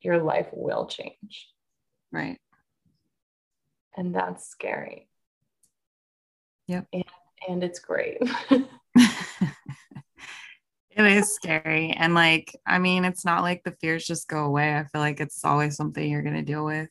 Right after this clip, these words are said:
Speaker 2: to an extent. I mean, especially if you're raised from childhood, your bra-, like, those were the things you were taught. I feel like it has to be conscious decisions for a while to be like, "No, we've
Speaker 1: Mm-hmm.
Speaker 2: talked about this." <laughs>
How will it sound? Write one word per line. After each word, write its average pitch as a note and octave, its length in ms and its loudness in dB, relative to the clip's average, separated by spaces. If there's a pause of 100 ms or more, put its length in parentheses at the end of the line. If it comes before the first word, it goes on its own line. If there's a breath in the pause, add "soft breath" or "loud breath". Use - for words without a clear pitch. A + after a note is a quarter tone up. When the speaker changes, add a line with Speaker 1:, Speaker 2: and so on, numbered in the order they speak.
(680)
Speaker 2:
to F#3+ 120 -2
an F3 40 2
extent. D#3+ 560 0
I E3+ 100 0
mean, D#3 420 0 (800)
especially F3+ 360 4
if F3+ 100 2
you're F3 160 4
raised D#3 220 4
from D#3+ 120 -2
childhood, D3+ 640 0
your D3 160 0
bra-, C#3+ 280 -2
like, D3+ 220 2 (500)
those D#3+ 220 4
were E3 100 4
the D#3 120 4
things D3+ 360 -2
you D3 80 -2
were C#3+ 140 0
taught. C#3 480 2
I - 1700 -20
feel E3 80 6
like D#3+ 140 6
it D#3 80 0
has D3 260 2
to - 60 -8
be D3+ 100 0
conscious D3 840 -2
decisions C#3+ 540 2
for C#3+ 140 -6
a C#3 60 0
while C3+ 360 0
to - 120 -16
be C#3+ 80 -4
like, C3+ 280 -4 (420)
"No, C#3 540 0 (360)
we've C#3 140 -2
Speaker 1:
Mm-hmm. - 160 -4
Speaker 2:
talked A3+ 240 0
about C#3+ 320 -2
this." C3 520 -6
<laughs> - 240 4